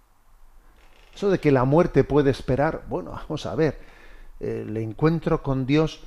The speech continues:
es nuestra, es nuestra meta, ¿no? Y aquí viene un joven de Salamanca y con veintiún años Dios se lo lleva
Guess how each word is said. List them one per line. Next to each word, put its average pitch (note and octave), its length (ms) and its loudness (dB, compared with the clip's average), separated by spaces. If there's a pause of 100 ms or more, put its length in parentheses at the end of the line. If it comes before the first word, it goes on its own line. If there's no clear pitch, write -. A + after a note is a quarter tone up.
(280)
es C#3 140 -2
nuestra, D#3+ 420 -2
es C#3 140 -6
nuestra C#3+ 380 -2
meta, B2+ 340 -2
¿no? C#3+ 200 -8
Y A#2+ 60 -6
aquí G3 220 -4
viene G3 180 0
un F#3+ 80 -2
joven G3 500 2
de D3+ 120 -8
Salamanca F3+ 720 0 (600)
y C3 80 0
con A2+ 200 -2
veintiún C#3+ 440 2
años E3+ 280 2
Dios D#3+ 200 0
se E3 100 -2
lo E3+ 100 4
lleva D#3 420 2